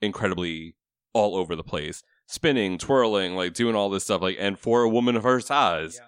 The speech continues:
Speaker 2: that's a lot of
Speaker 1: like,
Speaker 2: work.
Speaker 1: tall and just broad and just,
Speaker 2: Mm-hmm.
Speaker 1: she is a big woman.
Speaker 2: Mm-hmm.
Speaker 1: And for her to be, like, just doing these spin after spin after spin, like, it was,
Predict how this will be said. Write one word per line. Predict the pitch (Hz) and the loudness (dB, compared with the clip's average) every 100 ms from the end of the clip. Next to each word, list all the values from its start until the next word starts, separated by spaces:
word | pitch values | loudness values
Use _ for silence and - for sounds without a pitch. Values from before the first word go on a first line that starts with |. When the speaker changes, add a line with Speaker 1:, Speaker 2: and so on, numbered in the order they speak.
| - | -20
Speaker 2:
that's | - | -6
a | 131 | 0
lot | |
of | 123 | 0
Speaker 1:
like, | - | 0
Speaker 2:
work. | - - | -6 -14
Speaker 1:
tall | - - 131 127 107 98 | -6 2 6 6 6 4
and | - 95 | 0 -4
just | 87 90 85 101 | -2 -2 -4 -10
broad | 85 98 113 104 95 87 | -2 4 6 6 4 2
and | 85 | -4
just, | 87 - | -12 -14
Speaker 2:
Mm-hmm. | _ 113 123 - - _ _ _ _ | _ _ -20 -20 -20 _ _ _ _
Speaker 1:
she | - - - 127 | -4 -2 2 4
is | 135 104 | 4 4
a | 95 | 0
big | 82 80 98 98 | -2 -4 -2 -2
woman. | 90 98 92 76 - - _ | 0 0 0 -4 -14 -20 _
Speaker 2:
Mm-hmm. | _ 113 101 104 - | _ _ _ _ -2
Speaker 1:
And | 107 92 90 | 0 2 0
for | 98 | 0
her | 107 104 | 2 2
to | |
be, | 92 95 90 | 0 -2 -2
like, | 87 85 | -2 -4
just | 101 90 | -4 -2
doing | 107 95 | -2 -2
these | 82 - _ - | -6 -12 _ -14
spin | - 135 113 98 | -6 -2 0 -2
after | 90 87 | -6 -8
spin | - 110 98 | -4 -2 -2
after | 85 - | -4 -6
spin, | - 127 113 101 87 80 - _ _ _ _ | -4 0 0 0 -4 -10 -14 _ _ _ _
like, | 95 95 | -2 -2
it | 95 104 | 0 0
was, | 98 92 85 80 - | 0 -2 -4 -12 -16